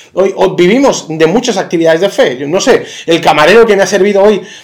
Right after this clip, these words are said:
mm, mm, la cervecita tenía fe, tenía fe de que yo voy a pagar, me ha visto que me he sentado, me ha puesto la cerveza y el tío se ha ido, o sea, tiene fe de que no voy a salir corriendo. O sea, muchos de nuestros mecanismos funcionan porque alguien actúa antes de ver. Ya lo está diciendo aquí Hebreos. Ahora,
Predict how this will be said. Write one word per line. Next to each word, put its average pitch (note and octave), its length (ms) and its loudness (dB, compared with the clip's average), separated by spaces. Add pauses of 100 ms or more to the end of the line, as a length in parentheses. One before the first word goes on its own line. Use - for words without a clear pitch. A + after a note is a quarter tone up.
(140)
mm, E3 60 -10
mm, D#3+ 300 -6
la D#3+ 100 2
cervecita F3 580 0
tenía F#3+ 240 2
fe, C4 220 2
tenía D3 300 0
fe G3 160 2
de B3 80 4
que F3+ 100 0
yo F3+ 80 4
voy F3 100 2
a D3+ 120 0
pagar, G3+ 260 2
me D3+ 80 -2
ha D#3 40 2
visto F#3 220 -2
que D#3 80 -2
me D#3+ 80 -4
he - 40 -6
sentado, B3 340 -2
me G3 80 0
ha D#3 60 -2
puesto F3 200 -4
la E3+ 120 0
cerveza G#3 440 -2 (220)
y E3 60 -2
el D3+ 100 0
tío B3+ 160 2
se - 100 0
ha G3 80 4
ido, A#3+ 160 2
o C#3+ 40 0
sea, C#3 120 -4
tiene F3 160 -2
fe A#3+ 140 2
de C4+ 80 2
que G3+ 80 -2
no E3 100 0
voy D3+ 120 0
a C#3+ 60 -4
salir C#3+ 260 -6
corriendo. G3 440 -4
O - 40 -18
sea, D3+ 200 -4 (220)
muchos C#4+ 300 0
de C#4+ 80 2
nuestros G#3+ 280 0
mecanismos F#3+ 840 -2 (220)
funcionan G#3+ 440 2
porque G3 240 0
alguien A3+ 220 0
actúa F#3+ 480 -2
antes F3 320 -6
de B2+ 100 -2
ver. G#2 260 -12 (580)
Ya G#3 120 2
lo C4+ 60 6
está B3+ 160 0
diciendo A3 280 2
aquí G3+ 320 -4 (420)
Hebreos. C#3 400 0
Ahora, E3+ 460 0